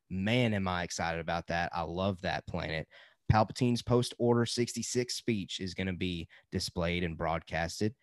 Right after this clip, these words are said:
Fennec Shand. We are Mando Talk. We love The Mandalorian. Somehow, Fennec Shand is being incorporated into the Bad Batch, but I am here for it.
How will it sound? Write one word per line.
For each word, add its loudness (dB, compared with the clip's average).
Fennec 0
Shand. -2
We 0
are 0
Mando 0
Talk. -2
We -4
love -4
The 0
Mandalorian. 0
Somehow, 2
Fennec -4
Shand 0
is -2
being -2
incorporated 0
into -6
the -6
Bad 0
Batch, -4
but 0
I 0
am 2
here 4
for 0
it. -2